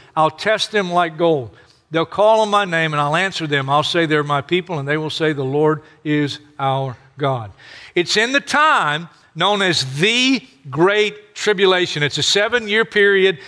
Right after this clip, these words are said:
Jesus said the things are gonna be so awful on the planet, but especially in the Middle East, especially in Israel.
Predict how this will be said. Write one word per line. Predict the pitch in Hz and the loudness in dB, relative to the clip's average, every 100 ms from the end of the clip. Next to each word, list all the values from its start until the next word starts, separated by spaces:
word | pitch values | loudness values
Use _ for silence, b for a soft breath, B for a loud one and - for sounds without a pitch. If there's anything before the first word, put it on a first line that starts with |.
| B | B
Jesus | 131 175 226 196 214 | -4 -2 0 0 0
said | - 202 190 | 2 0 0
the | 160 | -2
things | 202 214 180 | -2 -2 -2
are | |
gonna | 185 185 | -2 0
be | 170 | 0
so | - 226 | 2 2
awful | 220 220 208 190 196 B B | 4 4 2 2 0 B B
on | 202 262 269 | 0 0 0
the | |
planet, | 233 - 247 277 226 147 151 B - | -6 0 0 2 0 -2 -6 B -2
but | 165 | -2
especially | - 233 233 - 185 | 0 -2 -2 0 0
in | 165 | 0
the | |
Middle | 156 156 147 | 0 0 2
East, | 131 - - _ _ _ _ _ _ _ _ _ _ _ _ _ _ b b | 0 -6 -16 _ _ _ _ _ _ _ _ _ _ _ _ _ _ b b
especially | - - 214 - 180 | -8 -2 -2 0 0
in | 156 | 2
Israel. | 156 123 127 | 0 -2 -10